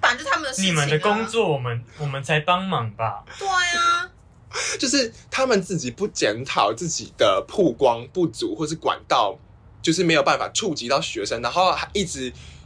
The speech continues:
Speaker 3: 催我们赶快找人，然后我们已经尽其所能在找人，然后搞得好像你们帮忙找人是你们的施舍一样。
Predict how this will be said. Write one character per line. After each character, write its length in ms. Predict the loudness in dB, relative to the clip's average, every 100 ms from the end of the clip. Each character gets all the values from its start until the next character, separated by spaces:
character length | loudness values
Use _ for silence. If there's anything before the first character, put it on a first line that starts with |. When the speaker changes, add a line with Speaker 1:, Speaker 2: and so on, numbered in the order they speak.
| -10
Speaker 3:
催 340 | -4 2 4 6
我 220 | 4 2
们 160 | 0 -4
赶 140 | -4
快 140 | -2
找 220 | 0 0 0
人， 120 | 0
然 100 | 2
后 60 |
我 60 | 2
们 120 | 0
已 20 |
经 180 | -4 -4
尽 200 | -2 -4
其 160 | -4 -6
所 200 | -6 -6
能 100 | -4
在 100 | -4
找 220 | 0 0
人， 160 | 0 0
然 100 | 0
后 60 | 2
搞 140 | 2
得 80 | 2
好 120 | -2
像 200 | -4 -4
你 80 | -4
们 100 | -4
帮 120 | -2
忙 140 | -2 -2
找 140 | -2
人 140 | -4 -4
是 120 | -6
你 100 | -8
们 140 | -8
的 80 | -8
施 320 | -4 -4 -4
舍 300 | -4 -2 -2
一 80 | -4
样。 140 | -2